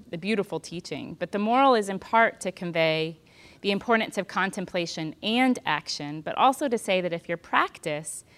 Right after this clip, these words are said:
causes you more dis-ease than ease or joy, then you're not practicing correctly. That's Thich Nhat Hanh's assumption or, or, or assertion.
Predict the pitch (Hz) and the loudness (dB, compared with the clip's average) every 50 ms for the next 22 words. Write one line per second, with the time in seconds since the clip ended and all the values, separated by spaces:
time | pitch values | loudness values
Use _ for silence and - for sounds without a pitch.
0 | - - - - _ - - 240 233 220 226 226 196 196 196 196 190 185 180 175 | -20 -20 -20 -20 _ 2 6 8 8 8 6 2 0 0 0 0 0 0 0 0
1 | 170 165 - - 254 294 277 - - - - 170 170 160 160 156 156 156 160 - | -2 -2 0 0 0 2 0 -2 -10 -14 -10 -8 -8 -8 -8 -8 -10 -10 -12 -12
2 | - - - - _ _ _ - _ _ _ 190 185 180 175 175 - - - _ | -14 -16 -18 -18 _ _ _ -20 _ _ _ -2 0 0 0 -2 -4 -6 -8 _
3 | 214 220 226 196 160 151 147 156 170 - - - - 165 160 151 156 - 180 190 | 0 0 2 2 2 0 -2 -4 -8 -10 -10 -8 -6 -6 -6 -6 -6 -6 -4 -2
4 | 190 165 147 131 131 151 185 180 - _ _ _ - _ _ _ 190 190 185 180 | -2 -2 -2 -4 -6 -10 -12 -14 -16 _ _ _ -20 _ _ _ 0 0 0 0
5 | 185 180 - - 185 190 190 190 - - 226 214 220 - 180 165 - 147 139 131 | -2 -6 -8 -6 -4 -2 -2 -2 -4 0 0 0 0 0 -6 -10 -10 -10 -10 -8
6 | - 139 107 - - - 76 71 - 170 - _ _ 170 170 165 - - - 170 | -8 -8 -10 -10 -10 -12 -12 -12 -12 -14 -18 _ _ -6 -6 -6 -6 -8 -10 -8
7 | 156 175 151 - 151 151 151 147 143 147 151 147 - - - - _ _ _ _ | -6 -8 -8 -8 -8 -8 -8 -6 -6 -8 -10 -12 -14 -20 -20 -20 _ _ _ _
8 | _ _ - 165 - - 196 202 - - - - - - - - - 156 160 151 | _ _ -16 -12 -8 -8 -8 -8 -8 -10 -12 -12 -12 -14 -14 -8 -6 -6 -6 -6
9 | 151 - - 151 151 147 - - - - - 151 156 151 - _ - - _ _ | -8 -10 -8 -6 -6 -6 -8 -10 -16 -14 -10 -10 -8 -8 -10 _ -20 -20 _ _
10 | _ _ _ - - - - - 170 - - 196 202 - - - 78 - - | _ _ _ -20 -20 -10 -6 -6 -4 -2 0 0 0 -2 -4 -8 -8 -10 -14